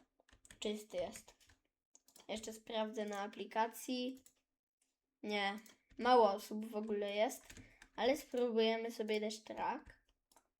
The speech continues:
I teraz na mapie nam się powinno pokazywać. O. Gdzieś tam. To jedziemy. Jedziemy tam. Już się włączyło? Nie.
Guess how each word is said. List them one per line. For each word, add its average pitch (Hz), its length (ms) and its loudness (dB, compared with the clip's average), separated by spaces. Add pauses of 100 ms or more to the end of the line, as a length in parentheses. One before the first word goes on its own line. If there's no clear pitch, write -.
(220)
I 190 80 -12
teraz 220 300 0
na 233 120 -2
mapie 208 400 0
nam 208 140 -6
się 208 200 -6 (540)
powinno 202 460 -8
pokazywać. 208 680 -8
O. 202 300 -8 (420)
Gdzieś 220 320 -4
tam. 208 440 -2 (2000)
To 226 60 4
jedziemy. 233 560 6 (2250)
Jedziemy 254 480 4
tam. 240 520 4 (1300)
Już 220 140 -2
się 233 200 2
włączyło? 226 560 2
Nie. 220 340 -2